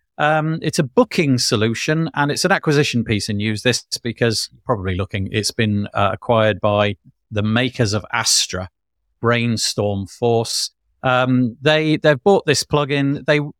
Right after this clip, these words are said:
it's kind of interesting, actually, where they lay out why they've done it. And if you don't follow Brainstorm Force, they've,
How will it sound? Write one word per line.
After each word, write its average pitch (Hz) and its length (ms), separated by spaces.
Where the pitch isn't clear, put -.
it's - 400
kind 262 340
of 165 80
interesting, 120 480
actually, 95 320
where 104 160
they 110 120
lay 131 300
out 113 220
why 113 420
they've 101 280
done 120 200
it. 82 160
And 120 340
if - 160
you 151 80
don't 208 260
follow 151 360
Brainstorm 107 640
Force, 98 320
they've, 147 180